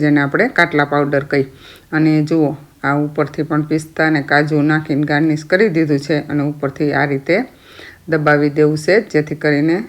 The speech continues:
એ અંદર રહી જાય, નહીંતર ઉપરથી ઉખડી જાય છે એટલા માટે. અને આ રીતે દબાવી અને જુઓ એકદમ પ્રેસ થઈ જાય છે અને હવે આપણો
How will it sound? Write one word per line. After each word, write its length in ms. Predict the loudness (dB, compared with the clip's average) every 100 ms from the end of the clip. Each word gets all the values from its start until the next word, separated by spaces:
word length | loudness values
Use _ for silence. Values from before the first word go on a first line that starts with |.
| -12 -4 -2
એ 40 | -2 -10 _ _ _ _ _ _ _ _ -8 -2
અંદર 240 | 0 0 -2 0
રહી 240 | 0 0
જાય, 180 | 0 0
નહીંતર 260 | 0 -2 -6 -4
ઉપરથી 380 | -4 -2 -4 -6 -12 _ _ _ _ _ _ -14
ઉખડી 260 | -8 -4 0
જાય 180 | 0 0
છે 60 | -2
એટલા 180 | -2 -6
માટે. 180 | -8 -10 -16 _ _ _ _ _ _ _ _ -20 _ _ _ _ _ -20 -20 -20 -20 -10
અને 160 | -2 0 2
આ 80 | 2
રીતે 200 | 0 0 2
દબાવી 420 | 4 6 6 4 2 2
અને 160 | 2 2 0 -2 -6 -6
જુઓ 340 | -2 -2 -2 -4 -4 -4
એકદમ 260 | 0 -2 -2 -6 -18 _ _ _ _ _ 0
પ્રેસ 280 | 0 0 0
થઈ 120 | 0 4
જાય 160 | 2 2
છે 120 | -2 -2 -6 _ _ _ -20 _ -20 -20 -20 _ _ -6
અને 180 | -2 0 0 0
હવે 180 | 0 0 -2
આપણો 260 | -4 -4